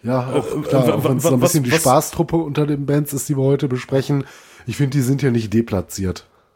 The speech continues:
Speaker 2: Ja, also was ich von der Band und, äh, deren Image und so halte, da würde ich gerne später zu kommen. Ähm, äh, nichtsdestotrotz, wie gesagt, wenn man über Mittelalter-Metal im einundzwanzigsten Jahrhundert redet oder sagen wir im Jahr zweitausendvierundzwanzig, kommt man an denen kaum vorbei.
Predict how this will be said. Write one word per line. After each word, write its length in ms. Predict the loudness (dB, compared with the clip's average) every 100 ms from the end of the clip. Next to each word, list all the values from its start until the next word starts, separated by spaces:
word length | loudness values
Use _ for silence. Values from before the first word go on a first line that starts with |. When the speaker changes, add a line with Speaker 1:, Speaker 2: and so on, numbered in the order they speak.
| _ _ -4
Speaker 2:
Ja, 380 | 2 2 0 -2
also 320 | 0 2 2
was 180 | 0 -4
ich 120 | -4
von 160 | -2 0
der 80 | 0
Band 340 | 0 -2 -2
und, 260 | -2 -4 -2
äh, 100 | -2
deren 240 | 0 0 2
Image 300 | 2 0 0
und 140 | -2
so 160 | 0 0
halte, 200 | 0 0
da 120 | -2
würde 120 | -4
ich 120 | -6
gerne 160 | -2 -2
später 580 | -2 -4 0 2 0 -2
zu 200 | -8 -6
kommen. 440 | -6 -2 -2 0 -2
Ähm, 380 | 0 0 -2 -4 -10 -16 -16 -4
äh, 100 | 0
nichtsdestotrotz, 800 | 0 -2 -2 -2 -4 -2 -4 -4
wie 80 |
gesagt, 240 | 0 0 0
wenn 80 | -2
man 160 | 0
über 180 | 0 0
Mittelalter-Metal 800 | 0 -2 0 0 0 -2 0 0
im 240 | 2 0
einundzwanzigsten 640 | 0 -2 -2 -4 -4 -2 0
Jahrhundert 420 | 0 0 0 -2
redet 240 | -2 -2
oder 320 | -2 -2 -2
sagen 340 | -2 0 0 0
wir 120 | 0
im 160 | -2 0
Jahr 180 | 0
zweitausendvierundzwanzig, 1080 | -2 -2 -2 -2 -4 -4 -4 -4 -4 -4 -6
kommt 160 | -8 -8
man 100 | -6
an 80 | -6
denen 140 | -6
kaum 180 | -6 -8
vorbei. 420 | -6 -8 -8 -12